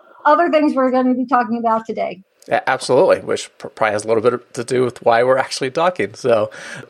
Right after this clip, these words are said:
Speaker 2: and you have some background in this, which, Rich, you're connected to that. So how did you get connected to Felicia and working on the same topic of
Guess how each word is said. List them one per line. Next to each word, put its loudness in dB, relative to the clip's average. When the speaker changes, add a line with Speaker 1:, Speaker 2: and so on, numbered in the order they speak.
Speaker 2:
and 0
you -2
have -4
some -4
background 0
in 2
this, 0
which, -2
Rich, 2
you're 2
connected -4
to -4
that. 0
So 4
how 0
did 0
you -4
get 2
connected -8
to 2
Felicia -2
and -2
working 0
on 0
the -2
same 0
topic -2
of -2